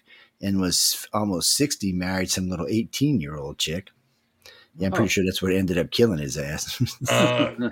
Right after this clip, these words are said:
Speaker 3: George Burns, the famous, famous comedian and actor, uh, he, when he was eighty-three, married a twenty-one-year-old, uh, fathered a child with her, and then a few years later, he passed on to the afterlife. And I guarantee you that twenty-one-year-old is,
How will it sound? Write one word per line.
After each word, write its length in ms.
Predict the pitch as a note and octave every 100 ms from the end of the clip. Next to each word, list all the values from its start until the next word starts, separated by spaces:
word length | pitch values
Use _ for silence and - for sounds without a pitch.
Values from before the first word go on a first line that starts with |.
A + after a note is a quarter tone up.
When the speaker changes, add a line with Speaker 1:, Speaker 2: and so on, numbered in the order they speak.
| -
Speaker 3:
George 380 | D3+ F3+ D3+ B2
Burns, 460 | E3 B3 G#3 F#3
the 100 | D3
famous, 440 | B2+ D#3 D#3 - -
famous 380 | - D3+ C3
comedian 420 | - D3 D3+ D#3 C#3
and 160 | B2+
actor, 560 | C3 B3 - D3 D#3 D#3
uh, 240 | B2+ B2 A#2
he, 400 | C#3+ B3+ C4 - - - - - _
when 140 | A#2+ B2
he 100 | E3+
was 180 | B2 B2+
eighty-three, 720 | D#3 D#3+ B2+ A#2+ C#3+ F#3+ A#2
married 400 | G#2+ B2+ C#3 -
a 20 |
twenty-one-year-old, 1120 | - C3+ C3+ B2+ C#3+ G3+ D#3+ G2+ G2 C#3 F3 -
uh, 340 | G2 G2 G2 G2+
fathered 420 | A2 A#2 B2 G2+
a 40 |
child 360 | - C3 F3 B2
with 160 | G#2
her, 100 | A2
and 120 | A2 A2
then 140 | G#2+
a 100 | G2+
few 360 | - - G#2 A2
years 280 | A2 G#2+
later, 300 | G#2 C3+ C3+
he 180 | G#2+ B2
passed 380 | - B2 G2+ -
on 200 | G#2+ G#2
to 80 | G2+
the 140 | G2
afterlife. 500 | G2 - G#2+ B2 B2
And 180 | G2 F#2+ _ - - - -
I 140 | G#2 G#2
guarantee 560 | A#2+ C3 B2 B2 C#3+
you 160 | E3+ B2
that 240 | A#2 B2+
twenty-one-year-old 1040 | - A#2 A#2+ A#2+ A#2 A2+ A2 A#2 A2+ A2 -
is, 480 | G#2+ G#2 F#2+ -